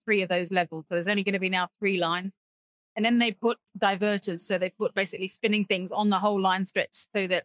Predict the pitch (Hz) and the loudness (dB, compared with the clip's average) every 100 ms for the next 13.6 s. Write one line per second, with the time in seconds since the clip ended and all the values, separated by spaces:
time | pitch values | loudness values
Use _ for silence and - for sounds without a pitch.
0 | - 233 240 - 214 214 214 202 202 - | -2 0 0 0 0 2 2 0 -2 -2
1 | - 269 302 _ _ _ _ _ - 226 | 0 0 -2 _ _ _ _ _ -2 0
2 | 214 - - 285 240 269 - 233 233 233 | 0 -4 -2 -4 -2 -4 -2 -2 0 -2
3 | - 240 254 226 185 196 - 202 233 - | 0 0 0 0 0 0 0 0 0 -8
4 | - _ _ _ 196 202 202 220 220 220 | -14 _ _ _ 0 4 4 4 2 0
5 | 196 214 202 196 196 208 196 208 196 208 | 0 -2 0 -4 -4 -2 -2 -2 -2 -2
6 | 214 196 208 - 202 185 180 - 190 190 | -2 -2 -2 -2 -2 0 -2 -4 -4 -4
7 | 190 196 - 208 196 190 247 240 214 214 | -4 -6 -4 -2 -2 -2 0 2 0 -4
8 | 208 233 220 202 - 220 202 202 190 190 | -4 -2 -2 -4 -2 0 0 -4 -4 -2
9 | - 180 185 185 190 - 190 180 180 - | -2 -2 -2 -2 -6 -2 -2 0 -4 -10
10 | _ _ - 254 240 - 254 - - - | _ _ -2 -2 0 2 2 0 -4 -6
11 | 233 - 226 - - - 233 226 214 202 | -6 0 0 0 -6 -2 0 2 2 0
12 | 196 - 247 233 214 202 196 190 196 196 | -2 2 2 4 2 0 0 0 -2 -2
13 | 190 175 180 180 170 | -2 0 2 2 0